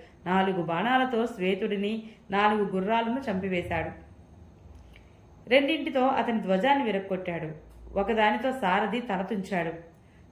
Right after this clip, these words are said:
సూతుడు గుర్రాలు చనిపోవడంతో శ్వేతుడు రథంపై నుండి దూకి కోపంతో రొప్పసాగాడు. విరధుడైన శ్వేతుడి మీదకు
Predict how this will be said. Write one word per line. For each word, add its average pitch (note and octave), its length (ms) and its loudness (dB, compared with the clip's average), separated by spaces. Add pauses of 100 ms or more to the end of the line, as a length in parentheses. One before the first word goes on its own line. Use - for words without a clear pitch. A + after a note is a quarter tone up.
(120)
సూతుడు C#4 360 0
గుర్రాలు A3+ 600 2
చనిపోవడంతో G#3 520 -4
శ్వేతుడు F#3+ 420 -4
రథంపై F#3 520 0
నుండి F3 260 -4
దూకి D#3 480 -6 (300)
కోపంతో B3+ 520 4
రొప్పసాగాడు. F#3 800 -2
విరధుడైన F3+ 720 -2
శ్వేతుడి F#3+ 440 -2
మీదకు G#3 540 -2